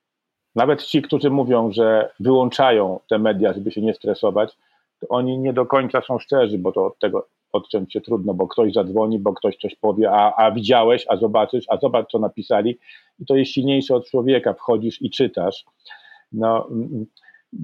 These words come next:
n-, nie wiem, nie wiem, jak się te igrzyska skończą. Ja wiem, jeśli chodzi o polskie medale, ja wiem jedno, że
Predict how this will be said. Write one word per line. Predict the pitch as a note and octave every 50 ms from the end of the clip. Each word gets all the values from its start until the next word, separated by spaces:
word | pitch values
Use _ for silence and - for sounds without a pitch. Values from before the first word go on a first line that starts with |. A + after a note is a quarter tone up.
| - - -
n-, | C#3 C3+ F#3+ F3 D3 D#3 - -
nie | D#3 F3+ F#3+ D#3+
wiem, | D3 C#3+ B2+ A#2 A2 A2+ A2 - A2+ A2 A2
nie | B2+ C#3 D#3+ D#3+ C#3
wiem, | D3+ D3 C#3+ C#3 C3+ C3 B2 A2+ - - _ _ _ _ _ _ _ _ _ _ _ _ _ _ _ _ _ _ A#2
jak | G#2 G2 G#2+ B2+ C3+ C3+ -
się | C#3 B2+
te | - B2+ A#2
igrzyska | G#2 A2 C3 - - B2 A2+
skończą. | - - A#2 A2 G2+ - A#2+ A#2 A2+ A#2+ - - _
Ja | - G2+ A2+ A#2+ A#2+ A#2 - - -
wiem, | A2 F#2 G#2+ A2 A2 A2 A2+ A2+ - _ _ B2+
jeśli | G#2+ G#2 G#2+ - -
chodzi | B2 A2+ G#2 A#2
o | G#2
polskie | - A#2 G2+ F2+ - - A#2
medale, | A2 G2+ G#2+ A2 G#2+ G#2
ja | A2 G#2
wiem | G2 A2 G#2 G#2+
jedno, | G#2 G2 F#2 F2 F2 E2+ - - _ _ _ _ _ _ _ _ _ _ -
że | G2 G2+ A2 A2+ A2 G#2+ G#2 G#2+